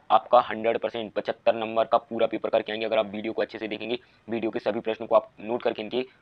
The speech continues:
answer आप याद करके जाएंगे। हंड्रेड परसेंट है आपका रियल पेपर। तो बिना देरी करे हम वीडियो शुरू करते हैं। तो पहले तो आप यहाँ पर देख लीजिए, मेरे पास आ चुकी है पूरी पीडीएफ़। जी हाँ दोस्तों, पूरी पीडीएफ़ आ चुकी है आपकी कक्षा दसवीं त्रैमासिक परीक्षा दो हज़ार बाईस, पूरी पीडीएफ़ आ चुकी है आपकी। तो बिना देरी करे पहले तो आप यहाँ पर जो है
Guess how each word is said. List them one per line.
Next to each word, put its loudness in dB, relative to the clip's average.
answer 0
आप 2
याद 0
करके -4
जाएंगे। -8
हंड्रेड 0
परसेंट -4
है 0
आपका 0
रियल -2
पेपर। -4
तो -4
बिना -4
देरी -2
करे -2
हम -4
वीडियो -4
शुरू -8
करते -2
हैं। -6
तो -4
पहले -2
तो 0
आप 6
यहाँ -4
पर 4
देख -4
लीजिए, -4
मेरे -6
पास -2
आ 2
चुकी -6
है -4
पूरी -4
पीडीएफ़। -4
जी -10
हाँ -8
दोस्तों, -6
पूरी -6
पीडीएफ़ -4
आ 4
चुकी -4
है 0
आपकी -6
कक्षा -6
दसवीं -6
त्रैमासिक -8
परीक्षा -8
दो -4
हज़ार -2
बाईस, -2
पूरी -2
पीडीएफ़ -2
आ 2
चुकी -6
है -2
आपकी। -6
तो -10
बिना 0
देरी 0
करे 0
पहले -2
तो -2
आप -2
यहाँ -4
पर -4
जो -4
है 4